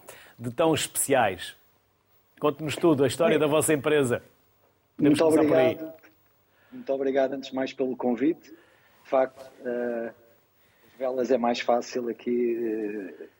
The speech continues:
Speaker 2: do que a tecnologia, às vezes. Eh, a The Greatest Candle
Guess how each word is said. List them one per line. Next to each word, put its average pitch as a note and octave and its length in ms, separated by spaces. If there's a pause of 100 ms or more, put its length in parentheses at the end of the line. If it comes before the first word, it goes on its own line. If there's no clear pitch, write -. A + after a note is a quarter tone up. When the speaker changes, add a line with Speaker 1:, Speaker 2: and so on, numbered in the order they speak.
Speaker 2:
do A#2 180
que C3 80
a A#2 40
tecnologia, A#2 640
às G#2 100
vezes. G#2+ 400 (640)
Eh, D3 380
a E3+ 40
The D#3+ 80
Greatest F3+ 380
Candle F#3+ 440